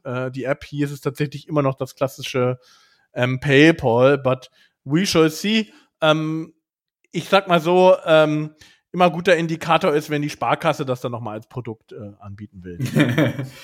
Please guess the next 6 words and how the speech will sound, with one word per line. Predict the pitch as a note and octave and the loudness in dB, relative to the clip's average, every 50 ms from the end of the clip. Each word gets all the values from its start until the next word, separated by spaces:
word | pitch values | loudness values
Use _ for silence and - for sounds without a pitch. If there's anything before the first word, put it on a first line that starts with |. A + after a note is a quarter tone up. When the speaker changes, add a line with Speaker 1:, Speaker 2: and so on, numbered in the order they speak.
| - - D3 | -20 -20 -10
Speaker 2:
Ja. | - F3 C4 C4+ G3 D#3+ C3+ - B2+ - - - - - | -4 -2 2 2 2 2 2 0 -4 -6 -10 -12 -8 -6
<laughs> | C#3+ C3 - E3+ D#3 - - F#3+ F#3 - - - - - _ _ _ _ _ _ _ _ - - - - - - | -6 -4 -2 -2 0 2 2 2 2 0 -4 -12 -16 -20 _ _ _ _ _ _ _ _ -20 -20 -20 -14 -6 -4
Der | D#3 | -4
Sparkassenfaktor. | D3+ - - - D3 D#3+ D#3+ - C#3+ C3+ B2+ C3 B2 B2+ B2 B2 B2 - - A#2+ A#2+ A#2 A2+ D#3 C3+ | -4 -2 0 2 2 2 2 2 0 0 0 -2 -4 -4 -4 -6 -6 -6 -4 -2 -2 -2 -2 -4 -6
Ich | C3 C3 - | -8 -6 -4
mein, | C3+ C3+ C3+ B2+ B2+ B2+ B2 | -2 0 0 0 -2 -4 -6